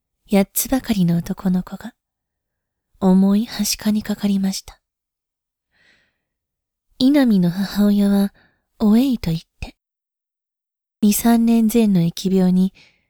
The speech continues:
父母とも世を去って以来、この模索と兄弟二人、もう七十を越した祖母の手に、育てられてきたのだそうです。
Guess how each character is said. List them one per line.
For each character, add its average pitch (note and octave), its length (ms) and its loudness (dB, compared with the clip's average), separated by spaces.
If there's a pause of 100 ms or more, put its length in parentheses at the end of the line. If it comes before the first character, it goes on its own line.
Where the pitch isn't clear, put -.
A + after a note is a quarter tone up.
(220)
父 B3+ 240 -2
母 F3+ 180 0
と - 200 -4
も F#3 140 2
世 G#3 160 2
を F#3+ 60 4
去 - 180 -8
っ - 40 -6 (100)
て E3+ 140 -8
以 E3+ 100 -2
来、 F#3 220 -12 (840)
こ - 160 -2
の G#3 180 4
模 F#3+ 140 0
索 - 340 -6
と G#3 200 -4
兄 - 160 -4
弟 A3+ 200 0 (120)
二 - 260 -10
人、 - 160 -14 (1120)
も C4 200 4
う A#3+ 40 4
七 A3+ 300 2
十 A#3 260 2
を F#3 180 0
越 G#3 140 -2
し - 140 -10
た A3 280 -2 (460)
祖 - 240 -2
母 A#3 140 0
の F#3 140 0
手 G#3 200 -4
に、 B3 160 -12 (840)
育 G#3+ 220 0
て B3 160 -8
ら A#3+ 80 0
れ A3+ 80 -4
て F#3 140 -6
き - 80 -18
た G#3 140 -4
の F3+ 100 0
だ F3 100 -4
そ - 220 -8
う E3 40 -2
で F3 120 -10
す。 - 160 -18